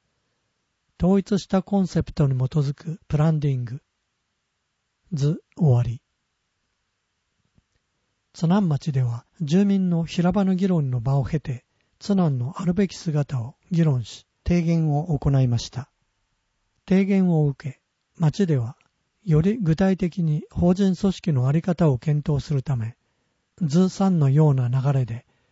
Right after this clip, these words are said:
設立検討委員会を立ち上げ、今年度検討を行っています。図三、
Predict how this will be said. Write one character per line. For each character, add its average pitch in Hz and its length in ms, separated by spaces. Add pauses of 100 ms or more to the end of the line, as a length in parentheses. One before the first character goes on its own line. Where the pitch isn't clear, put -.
(100)
設 165 300
立 185 220
検 185 300
討 170 220
委 175 40
員 160 160
会 123 300
を 110 40
立 131 200
ち - 160
上 127 100
げ、 104 180 (560)
今 170 260
年 160 180
度 123 300
検 175 200
討 185 100 (200)
を 143 60
行 156 140
っ 135 160
て - 180
い 123 80
ま 110 140
す。 - 240 (1500)
図 160 280
三、 123 420